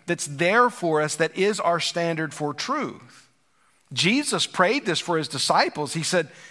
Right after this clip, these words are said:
he, he, this is part of what's known as the high priestly prayer. He's praying for his disciples before he goes to the cross, and he says, "Sanctify them in truth. Your word is truth."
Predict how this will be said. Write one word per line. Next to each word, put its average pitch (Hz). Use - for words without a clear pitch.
he, 185
he, 170
this 156
is 135
part 165
of 143
what's 143
known 156
as 120
the 127
high 147
priestly 151
prayer. 151
He's 127
praying 147
for 147
his 139
disciples 143
before 131
he 139
goes 139
to 127
the 135
cross, 147
and 139
he 139
says, 127
"Sanctify 196
them 170
in 185
truth. 135
Your 202
word 175
is 160
truth." -